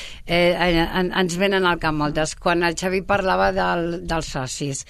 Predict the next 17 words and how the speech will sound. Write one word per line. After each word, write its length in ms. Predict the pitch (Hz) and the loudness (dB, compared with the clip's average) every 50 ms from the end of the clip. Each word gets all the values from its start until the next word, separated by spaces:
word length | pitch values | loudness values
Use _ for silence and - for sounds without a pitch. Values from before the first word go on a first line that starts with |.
| - - - - - - - - - | -14 -14 -14 -10 -8 -8 -8 -6 -2
aquests 360 | - 175 175 - 190 170 175 | 0 0 2 2 0 0 2
dies 240 | 190 196 190 185 180 | 2 2 4 4 4
enrere 400 | 190 180 175 180 196 214 214 247 | 2 2 2 2 2 2 2 2
hem 80 | 247 226 | 2 2
estat 300 | 214 - - 185 175 - | 0 0 -2 -2 -4 -4
fent 560 | - - 185 170 170 170 170 170 165 165 165 | -4 -2 0 2 2 2 2 2 2 2 2
entrega 440 | 165 165 165 156 170 170 170 156 160 | 2 2 0 0 0 0 2 2 2
de 120 | 156 151 147 | 2 2 0
carnets 680 | - 151 151 156 170 185 196 196 226 294 - - - - - - - - - - - | 0 0 2 2 2 4 2 2 0 -2 -4 -10 -14 -12 -12 -12 -10 -10 -10 -10 -4
i 160 | - 185 180 | 0 4 4
jo 80 | 175 160 | 4 4
crec 200 | - 170 160 156 | 4 2 2 2
que 120 | 165 170 156 | 0 -2 -2
s'hauria 560 | - - - 175 156 151 151 156 170 165 165 | -2 -2 0 2 2 2 4 4 4 4 4
de, 380 | 156 160 160 160 156 160 165 156 | 4 4 4 4 4 2 2 0
de 540 | 147 165 156 156 156 156 151 151 151 156 156 | 0 2 2 4 4 4 4 2 2 0 0
ressaltar, 680 | 160 156 156 - - 160 143 139 151 165 160 160 156 | 0 -2 -2 -2 -2 -2 -4 0 0 0 0 0 -2